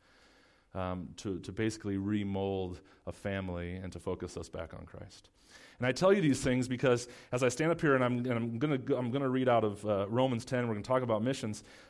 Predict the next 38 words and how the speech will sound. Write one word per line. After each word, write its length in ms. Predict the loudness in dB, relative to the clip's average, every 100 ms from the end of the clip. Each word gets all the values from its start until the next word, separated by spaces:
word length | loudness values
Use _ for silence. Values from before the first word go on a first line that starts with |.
| -4
Um, 360 | 0 0 -2 -8 -18 -20 _ _ _ _ _ _ 0
I 80 | 4
don't 140 | 6
know 100 | 6
where 200 | 8 8
I 80 | 8
would 120 | 6
have 180 | 2 0
been 280 | 0 2 2
in 100 | 2
that 160 | 0 0
moment 340 | 0 0 -2
had 140 | 0
I 60 | 0
not 200 | 0 -2
had 160 | 0 -2
my 140 | -2
faith. 440 | -6 -10 -10 -20 -20 _ _ _ _ _ _ -6
You 80 |
know, 100 | -2
when 80 | 0
I 80 | 2
look 200 | 2 2
at 120 | 2
people 260 | 0 2 4
that 60 |
are 100 | 2
walking 340 | 4 2 2 -2
through 140 | -4
struggles 400 | -2 -2 0 -2
in 100 | 0
life, 300 | 0 0 -2 -10 -20 -20 -14 -6
uh, 60 |
I, 240 | -2 0 2
I 200 | 0 2
ask 200 | 0 0
myself, 380 | -2 0 0 0
"Man, 360 | -2 -2 -4